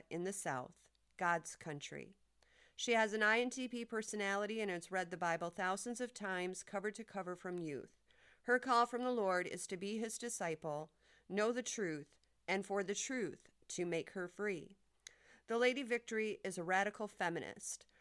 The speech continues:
Her apostolic commission is to restore the crown of glory,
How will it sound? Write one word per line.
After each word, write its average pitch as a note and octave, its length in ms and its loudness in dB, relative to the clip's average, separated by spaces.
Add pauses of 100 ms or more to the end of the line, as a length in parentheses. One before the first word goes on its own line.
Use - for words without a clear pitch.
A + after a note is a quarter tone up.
(140)
Her A#3+ 200 6
apostolic A#3+ 720 2
commission A3+ 640 -2
is - 240 -8
to A3+ 120 -4
restore G#3+ 460 0
the B3+ 80 -6
crown A3 340 0
of G3+ 140 -2
glory, G3+ 560 0